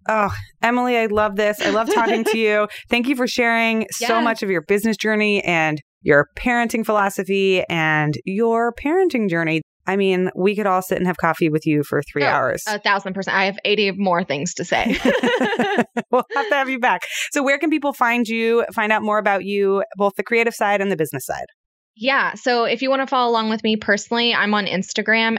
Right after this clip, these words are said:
Speaker 2: at Emily Says. My name is spelled funky, so maybe check the show notes to see how my name is spelled and just head over to Instagram.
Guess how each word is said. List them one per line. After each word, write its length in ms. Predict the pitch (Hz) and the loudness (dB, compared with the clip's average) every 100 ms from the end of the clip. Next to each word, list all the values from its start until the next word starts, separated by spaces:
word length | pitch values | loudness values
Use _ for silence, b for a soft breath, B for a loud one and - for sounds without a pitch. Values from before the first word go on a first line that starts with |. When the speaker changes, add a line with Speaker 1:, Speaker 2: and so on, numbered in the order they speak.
| - | -2
Speaker 2:
at 200 | 165 196 - | -2 -2 0
Emily 400 | 208 196 185 185 | 0 2 0 -2
Says. 560 | - 180 175 208 214 | 0 0 2 0 0
My 160 | 214 208 | 0 2
name 200 | 208 202 | 2 2
is 100 | 196 | 0
spelled 240 | - 185 | 0 0
funky, 360 | - 175 180 175 | 0 -2 0 0
so 180 | 190 180 | 0 0
maybe 200 | 180 - | 0 0
check 200 | 196 - | -2 -2
the 80 | 175 | 0
show 220 | - 165 | 0 0
notes 260 | 165 - - | 0 -4 -4
to 80 | |
see 160 | - 175 | -2 0
how 120 | 185 | 0
my 160 | 160 151 | 0 0
name 220 | 151 175 | 0 0
is 120 | 226 | 0
spelled 300 | 220 254 247 - | 0 0 0 -2
and 160 | 196 | -2
just 180 | 180 - | -4 -2
head 120 | 190 | 0
over 160 | 175 170 | 2 0
to 60 | |
Instagram. 500 | 143 180 - 196 185 | 0 -2 0 0 0